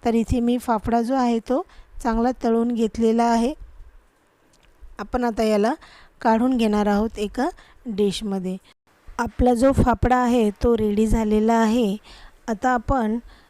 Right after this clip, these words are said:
जिलेबीसुद्धा बनवून घेणार आहोत. इन्स्टंट जिलेबी आहे, कुठेही रात्रभर आपल्याला मैदा भिजून ठेवायची गरज अजिबात नाही. तुम्ही बघू शकता जिलेबी ही किती छान अशी तिने जो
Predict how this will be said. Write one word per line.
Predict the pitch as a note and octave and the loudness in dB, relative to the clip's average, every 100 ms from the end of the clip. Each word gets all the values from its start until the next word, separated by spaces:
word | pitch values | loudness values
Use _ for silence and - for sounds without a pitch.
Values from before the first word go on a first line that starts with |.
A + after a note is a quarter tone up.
| _ | _
जिलेबीसुद्धा | A#3 F#3+ G#3+ G#3 G#3+ A#3+ A#3+ G3+ A#3+ | -4 -2 0 0 2 0 -2 0 0
बनवून | B3 G#3+ G3+ G3+ | 0 0 0 -2
घेणार | F#3+ G3 G3+ G3 | 0 0 0 0
आहोत. | F3 F#3 - - - - | 0 -2 -6 -20 -20 -4
इन्स्टंट | C4 A#3 - C4 C#4+ A#3+ | 0 2 2 2 -2 0
जिलेबी | A#3+ A3+ A3 A#3+ | 0 2 2 2
आहे, | A#3 A3+ A3+ F#3+ - | 2 2 0 -2 -6
कुठेही | A3+ A3+ G#3+ A#3+ | -4 0 2 2
रात्रभर | A3+ G#3 - G#3+ G3+ A3 | 0 -2 -2 -2 0 0
आपल्याला | G#3+ G#3+ G#3 G#3 | 0 0 0 0
मैदा | A3 G#3+ G3 G#3+ | -2 -2 -2 0
भिजून | G#3 F#3+ G#3+ | 0 -2 -4
ठेवायची | A3 G#3 G#3 F#3+ A#3+ | -2 -2 -2 -2 -4
गरज | G#3+ G3+ G#3+ A3+ | -2 -2 -2 -4
अजिबात | G#3 F#3+ F#3+ A3 - - - - _ | -2 -2 0 -2 -2 -14 -20 -20 _
नाही. | A3 G#3 F#3+ F#3+ F#3 | -4 0 0 -2 -6
तुम्ही | - - - _ A3+ | -10 -20 -20 _ -2
बघू | G#3 G3+ | 0 0
शकता | A3+ A3+ - B3+ G3+ G#3+ - _ - | 0 -2 -2 -2 -2 -4 -14 _ -6
जिलेबी | G3+ A3 A3+ G#3+ A#3+ | -2 0 0 0 0
ही | A3 A#3 G3 | 2 0 -2
किती | A#3 G3 A#3+ - | -8 -6 -8 -2
छान | A3 G#3+ A3+ | 0 2 2
अशी | A3+ - A3+ G3+ - - - - - | 0 2 0 0 -6 -20 -20 -20 -6
तिने | A#3+ A#3 A#3 G#3 - - _ _ - B3+ | -2 0 0 -2 -6 -20 _ _ -10 -8
जो | F#3 | -4